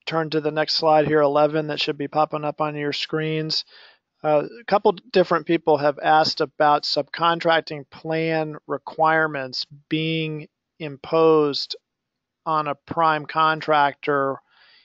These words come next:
even though the prime contract is a small business set aside. That should not be happening. The, the,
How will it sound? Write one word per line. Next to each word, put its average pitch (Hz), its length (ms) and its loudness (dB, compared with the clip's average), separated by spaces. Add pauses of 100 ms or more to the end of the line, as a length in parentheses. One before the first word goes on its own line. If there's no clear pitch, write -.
(180)
even 160 560 2
though 151 380 8
the 147 140 0
prime 147 340 0
contract 151 680 0
is 147 160 -4
a 139 60 -4
small 143 360 0
business 143 380 -2
set 147 220 2
aside. 131 420 -6 (400)
That 190 200 2
should 180 260 2
not 151 260 2
be 147 140 -4
happening. 135 640 -2
The, 156 280 -2
the, 147 280 -2